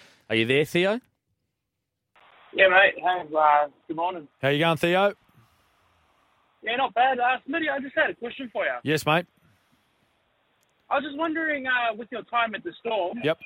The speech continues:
Speaker 2: what were your thoughts on, uh, grassroots rugby in Victoria, oh, in, yeah,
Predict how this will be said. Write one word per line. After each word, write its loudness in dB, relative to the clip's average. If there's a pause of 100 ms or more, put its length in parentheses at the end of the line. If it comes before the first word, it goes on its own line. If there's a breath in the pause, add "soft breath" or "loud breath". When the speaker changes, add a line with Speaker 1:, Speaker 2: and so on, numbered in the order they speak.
Speaker 2:
what -4
were 0
your 0 (140)
thoughts 0
on, -4
uh, 0
grassroots -2
rugby -10 (140)
in -8
Victoria, -4
oh, 2
in, -6
yeah, 0